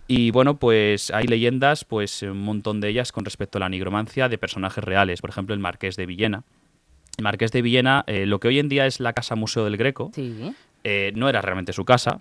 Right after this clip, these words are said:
Speaker 1: ¿vale? Lo que pasa que se le ha llamado Casa Museo del Greco porque es una especie de, bueno, de intentar entender cómo podría ser una casa de donde viviría el Greco, porque es de las mejores casas que se conservan del siglo dieciséis y
Speaker 2: Ujú.
Speaker 1: diecisiete.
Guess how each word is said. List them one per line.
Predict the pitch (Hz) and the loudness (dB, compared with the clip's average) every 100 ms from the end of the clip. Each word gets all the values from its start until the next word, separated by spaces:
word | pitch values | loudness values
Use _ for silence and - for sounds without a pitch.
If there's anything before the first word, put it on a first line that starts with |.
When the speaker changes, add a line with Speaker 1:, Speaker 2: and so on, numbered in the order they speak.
| - | -4
Speaker 1:
¿vale? | 95 95 135 | -2 0 -2
Lo | 104 | -6
que | 98 | -6
pasa | 107 - 117 | -6 -4 -6
que | 107 98 | -4 -6
se | - | -4
le | 101 | -4
ha | |
llamado | 107 110 110 | -2 -2 -2
Casa | 107 - | -2 -4
Museo | 113 110 | -4 -2
del | 107 | 0
Greco | 107 120 117 | 0 0 0
porque | 107 - | -2 -2
es | 101 120 | -6 -4
una | 110 | -6
especie | - 110 - 110 | -6 -10 -6 -2
de, | 107 | 0
bueno, | 98 117 101 | 0 0 0
de | 98 95 | -2 -4
intentar | 95 92 95 - 113 117 | -4 -6 -8 0 2 2
entender | 117 107 110 117 | 0 -4 -2 0
cómo | 113 113 | 0 -2
podría | 113 107 107 101 | -2 -2 -2 -2
ser | 113 127 160 - - _ _ - | -2 -4 -6 -20 -20 _ _ -12
una | 104 107 104 | -6 -2 0
casa | - 113 - 120 139 127 | 2 0 2 2 4 2
de | 95 92 | 0 -4
donde | 92 90 | -4 -4
viviría | 92 92 98 | -4 -2 0
el | 101 | 2
Greco, | 117 110 | 0 0
porque | 90 87 | -6 -6
es | 92 | -6
de | 104 | -4
las | 98 | -4
mejores | 95 101 101 | -4 -4 -4
casas | - 98 107 | -6 -10 -10
que | - | -10
se | - | -8
conservan | - 92 98 95 | -8 -6 -4 -4
del | 87 | -6
siglo | - 90 | -8 -8
dieciséis | 87 90 90 | -6 -8 -6
y | 98 | -6
Speaker 2:
Ujú. | |
Speaker 1:
diecisiete. | 127 240 - 92 | -6 -8 -10 -12